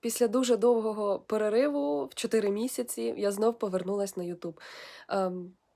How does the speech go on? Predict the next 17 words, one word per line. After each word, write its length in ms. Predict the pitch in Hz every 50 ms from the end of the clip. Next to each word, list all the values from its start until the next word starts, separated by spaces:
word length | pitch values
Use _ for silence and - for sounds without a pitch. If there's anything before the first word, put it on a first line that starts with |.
| _ _ _ _ _ _ _ _ _ _ _ _ _ _ _ _ _ _ _ _ _ _ _ _ _ _ _ _ -
я 160 | 190 220 220
дуже 240 | 208 226 240 226 233
щаслива, 560 | - - 226 - - 247 254 254 233 226 - - _
що 140 | - - -
це 140 | 190 - 202
сталося, 560 | 190 - - 233 233 233 208 196 - - 190 -
і 60 | -
мені 200 | 208 214 214 214
вже 180 | 202 202 233 240
поприлітали 680 | 233 208 196 - 196 190 190 190 - 214 214 208 202
повідомлення 680 | 196 208 190 202 185 196 220 226 220 208 196 190 196
з 60 | 196
підтримкою 680 | - - 185 - - - 226 240 240 233 - 196 190 185
і 40 |
з 80 | 185 -
тим, 200 | - 202 202 196
що 340 | - - - 190 180 175